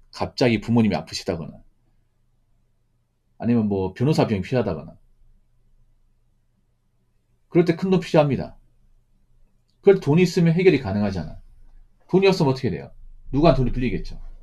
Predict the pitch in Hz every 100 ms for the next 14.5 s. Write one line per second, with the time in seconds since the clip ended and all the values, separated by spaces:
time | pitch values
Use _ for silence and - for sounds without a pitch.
0 | - _ _ _ _ - - - - -
1 | - - - - _ - - - _ -
2 | - - - - - - - - 165 180
3 | 127 - - - - - - 135 185 208
4 | 196 220 220 196 165 123 156 185 165 151
5 | 143 95 76 - _ _ _ _ _ _
6 | 95 90 87 80 73 71 64 - - _
7 | _ _ _ _ 220 143 113 180 - -
8 | 113 123 82 - - _ _ _ _ _
9 | _ _ - 220 226 214 147 139 175 147
10 | 90 73 - - - - _ _ _ _
11 | _ - 180 208 185 131 135 214 190 131
12 | 117 131 160 147 120 85 - - - -
13 | - - - - - 160 170 175 113 123
14 | 92 82 104 78 -